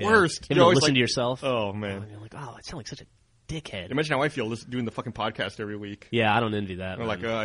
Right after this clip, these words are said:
Speaker 2: uh, I, I, I, that's why I never talk in the final podcast. I just cut all my lines out. This, this, <laughs> today's podcast will be just fifteen minutes of Jeff talking.
Speaker 1: It's <laughs> reflections from Jeff.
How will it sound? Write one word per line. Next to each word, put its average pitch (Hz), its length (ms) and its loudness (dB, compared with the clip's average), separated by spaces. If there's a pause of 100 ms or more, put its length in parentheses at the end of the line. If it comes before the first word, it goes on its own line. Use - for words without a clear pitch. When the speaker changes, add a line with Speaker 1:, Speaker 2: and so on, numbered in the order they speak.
(100)
Speaker 2:
uh, 123 40 0
I, 131 40 2
I, 139 240 0
I, 139 40 6
that's 135 240 0
why 123 140 4
I 117 40 4
never 110 200 0
talk - 340 -2
in 123 100 -2
the 113 60 -2
final 110 240 0
podcast. 135 400 -2
I 123 80 2
just 113 140 -4
cut - 200 -2
all 113 120 2
my 107 100 2
lines 98 260 -2
out. 92 120 0
This, 160 140 6
this, 170 220 6
<laughs> - 280 0
today's 175 320 6
podcast 139 480 0
will 139 80 -4
be 127 100 -2
just 131 160 -6
fifteen - 300 -2
minutes 120 200 0
of 110 60 -8
Jeff 110 200 -4
talking. - 440 -8
Speaker 1:
It's - 260 -2 (540)
<laughs> - 220 -20
reflections 202 440 0
from 123 140 -2
Jeff. - 380 -10